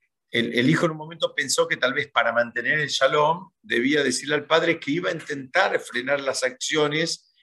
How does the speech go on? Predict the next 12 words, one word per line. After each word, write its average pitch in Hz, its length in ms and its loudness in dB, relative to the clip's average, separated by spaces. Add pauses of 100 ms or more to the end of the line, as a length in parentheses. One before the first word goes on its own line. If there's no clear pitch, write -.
que 131 100 0
tanto 143 320 2
le 135 80 6
molestaban, 117 640 2
esas - 200 0
supuestas 170 560 0
acciones 165 440 2
que 127 320 -6 (160)
en 123 120 0
realidad 131 220 6
no 151 80 8
existían. 127 720 0